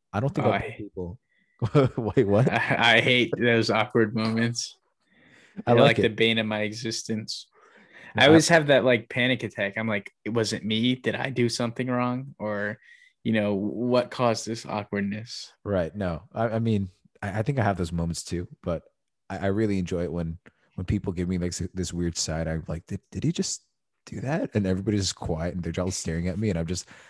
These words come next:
Speaker 1: I'm, like, smiling. But, you know, yeah, I mean, like I said, like, you know,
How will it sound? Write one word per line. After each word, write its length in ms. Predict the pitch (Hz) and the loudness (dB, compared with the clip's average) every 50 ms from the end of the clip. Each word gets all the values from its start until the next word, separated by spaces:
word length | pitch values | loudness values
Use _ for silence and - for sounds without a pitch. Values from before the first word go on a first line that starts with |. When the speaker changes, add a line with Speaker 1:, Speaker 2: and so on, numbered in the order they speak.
| - - _ - | -20 -20 _ -6
Speaker 1:
I'm, 80 | 110 | -4
like, 140 | 110 98 - | -2 -2 -2
smiling. 460 | - - 82 78 80 80 78 78 78 85 | -4 -4 -4 -4 -4 -4 -4 -6 -6 -6
But, 220 | 87 87 - - _ - - - - - _ | -4 -6 -6 -6 _ -20 -20 -20 -20 -10 _
you 80 | - 113 | 0 2
know, 220 | 101 92 82 85 - _ _ _ _ _ _ _ _ | 2 2 0 -2 -8 _ _ _ _ _ _ _ _
yeah, 320 | 165 127 120 101 67 - - _ | -2 -2 -2 -2 -2 -6 -14 _
I 100 | 73 110 | -4 -2
mean, 200 | 110 107 104 98 | -2 -2 -2 -2
like 160 | 98 101 98 107 | -2 -2 0 0
I 60 | 104 | 0
said, 320 | 90 - 92 80 78 - - - | 0 0 -2 -4 -4 -6 -8 -8
like, 140 | 90 82 - _ _ | -10 -10 -10 _ _
you 60 | 95 | -4
know, 180 | 92 92 92 | -4 -4 -4